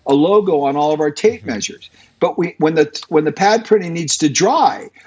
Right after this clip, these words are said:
Speaker 1: so we coulda got a heat tunnel, coulda spent thousands of dollars on a heat tunnel. So what my guys did is they took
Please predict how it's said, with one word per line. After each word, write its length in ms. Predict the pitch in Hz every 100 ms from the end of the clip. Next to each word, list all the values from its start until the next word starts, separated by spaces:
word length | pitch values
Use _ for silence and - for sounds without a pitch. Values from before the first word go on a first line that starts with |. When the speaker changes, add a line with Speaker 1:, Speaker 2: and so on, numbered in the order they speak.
| _
Speaker 1:
so 160 | - 196
we 100 | 196
coulda 220 | 247 220
got 220 | 214 170
a 20 |
heat 380 | 147 240 277 -
tunnel, 420 | 170 147 175 208 - _
coulda 180 | 220 196
spent 260 | 262 262
thousands 480 | - 240 254 226 220
of 60 | 190
dollars 320 | 190 180 170
on 140 | 156
a 60 | 151
heat 260 | 226 311
tunnel. 320 | - 156 160 - -
So 160 | - 220
what 220 | 202 233
my 140 | 226 202
guys 360 | 220 202 196
did 220 | 240 285
is 160 | 220 180
they 140 | 190
took 260 | - 214